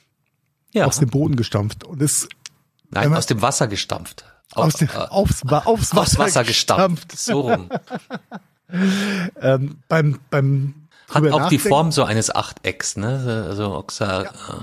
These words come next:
Speaker 1: äh, mhm.
Speaker 2: Ein bisschen angelegt.
Speaker 1: Also es ist ein, äh, dass, dass ich davon noch nie was mitbekommen habe, hat mich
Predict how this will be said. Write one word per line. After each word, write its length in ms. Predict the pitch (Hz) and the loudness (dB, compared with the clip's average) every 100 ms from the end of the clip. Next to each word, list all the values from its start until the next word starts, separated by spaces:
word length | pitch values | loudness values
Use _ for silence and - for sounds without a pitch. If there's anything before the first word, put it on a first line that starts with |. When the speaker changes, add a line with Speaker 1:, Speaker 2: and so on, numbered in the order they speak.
| - _ - - _ _ _ _ | -16 _ -20 -20 _ _ _ _
Speaker 1:
äh, 40 | 139 | 4
mhm. 160 | 113 170 175 | 6 4 2
Speaker 2:
Ein 140 | 165 143 - | -6 -16 -12
bisschen 300 | 143 143 - | -10 -8 -2
angelegt. 420 | 151 170 180 180 | 0 0 2 2
Speaker 1:
Also 160 | 104 | 2
es 180 | 120 113 | 2 0
ist 60 | - - | -4 0
ein, 300 | 127 120 131 | 2 4 2
äh, 60 | - - - - - - - - _ | -2 -8 -6 -6 -8 -10 -10 -12 _
dass, 200 | - 101 | -2 0
dass 200 | - 107 | 2 0
ich 80 | - | 2
davon 320 | 131 - 151 | 0 4 4
noch 140 | 139 113 | 6 6
nie 360 | 131 165 202 170 | 6 6 6 6
was 240 | 170 - | 4 4
mitbekommen 760 | 139 202 - 165 - 113 110 101 | 4 4 0 0 2 2 2 0
habe, 220 | 110 120 | 0 -2
hat 140 | - | -2
mich 260 | 117 - | -4 -6